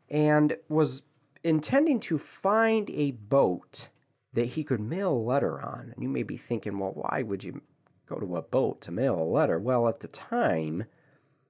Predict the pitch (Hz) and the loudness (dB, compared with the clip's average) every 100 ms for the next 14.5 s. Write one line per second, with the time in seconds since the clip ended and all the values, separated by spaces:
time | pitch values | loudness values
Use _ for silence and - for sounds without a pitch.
0 | _ 98 131 139 90 80 80 _ _ _ | _ -4 0 2 2 0 -4 _ _ _
1 | - 104 104 131 135 120 117 104 90 90 | -10 -2 0 0 -2 -6 -2 0 0 -2
2 | 92 - - _ _ - 180 160 82 139 | -4 -8 -12 _ _ -6 -2 0 -2 -6
3 | - 104 _ _ _ _ 101 104 95 95 | -10 -12 _ _ _ _ -4 0 2 0
4 | 95 - 180 - 87 78 78 - - - | -2 -2 -2 -2 -2 -2 -2 -4 -6 -8
5 | _ - 104 - 120 120 - 113 101 98 | _ -6 -4 0 2 2 -2 -4 -4 -4
6 | - 143 139 - - 156 - - 113 123 | -2 -2 -2 -4 -8 -8 -12 -12 -10 -12
7 | _ _ - 101 104 90 82 76 69 69 | _ _ -12 -6 -4 -4 -4 -6 -4 -2
8 | 123 - _ _ _ - _ _ _ 131 | -2 -6 _ _ _ -20 _ _ _ 0
9 | 131 135 139 - _ - 110 127 123 113 | 4 4 2 -2 _ -8 -2 2 4 4
10 | 113 107 101 - 98 95 98 90 95 131 | 4 4 2 0 -2 0 2 2 2 4
11 | 104 113 107 92 107 92 107 101 104 92 | 4 4 2 0 -4 -2 -2 -2 -4 -4
12 | 85 92 87 85 _ _ _ _ - - | -4 -4 -4 -6 _ _ _ _ -6 -4
13 | 101 98 92 85 - 95 87 85 90 113 | -4 -2 -4 -4 -4 -4 -2 -4 0 0
14 | - - 78 123 | 0 -6 -4 -2